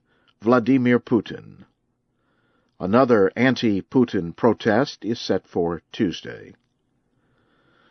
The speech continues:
A spokeswoman for one of the organizers called the police searches a rape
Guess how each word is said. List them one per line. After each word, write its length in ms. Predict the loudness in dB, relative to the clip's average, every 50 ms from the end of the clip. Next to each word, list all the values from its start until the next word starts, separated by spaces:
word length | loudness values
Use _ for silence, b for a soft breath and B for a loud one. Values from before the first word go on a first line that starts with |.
| _ _
A 80 | -2 -2
spokeswoman 840 | -2 4 4 4 4 4 2 -2 0 2 4 4 4 4 4 2 0
for 180 | 2 4 4
one 300 | 4 6 6 4 4 4
of 160 | 2 0 0 2
the 140 | 4 4
organizers 1040 | 6 6 6 4 4 2 2 2 0 0 -2 -4 -4 -4 -2 -2 -2 -2 -4 -6 -14 -20 _ _ _ _ _ _ _ _ _
called 480 | 0 4 4 6 6 6 4 4 0 -2
the 140 | -4 -6 -4
police 500 | -2 0 2 4 4 4 2 0 -4 -10 -14
searches 800 | -14 -2 2 2 2 2 2 0 0 0 0 -2 -6 -12 -16 -20 _ _ _ _ _ _ _ _ _
a 120 | 2 2 2
rape 440 | 4 4 6 6 6 4 2 -2